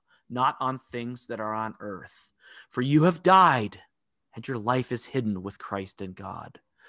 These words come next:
When Christ, who is your life, appears, then you also will appear with him in glory. Put to death, therefore, what is earthly in you, sexual immorality, impurity, passion, evil desire,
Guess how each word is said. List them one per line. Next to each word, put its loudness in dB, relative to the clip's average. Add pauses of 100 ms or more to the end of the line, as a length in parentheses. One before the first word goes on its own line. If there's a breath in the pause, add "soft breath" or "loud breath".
(420 loud breath)
When 4
Christ, 6
who 6
is 6
your 6
life, 0
appears, -2
then -2
you -2
also -2
will -2
appear -6
with -4
him -6
in -4
glory. 0 (840 soft breath)
Put -4
to 8
death, 6
therefore, 4
what -4
is -10
earthly -4
in -4
you, -8 (500)
sexual -8
immorality, 4
impurity, 0
passion, -4
evil -6
desire, 4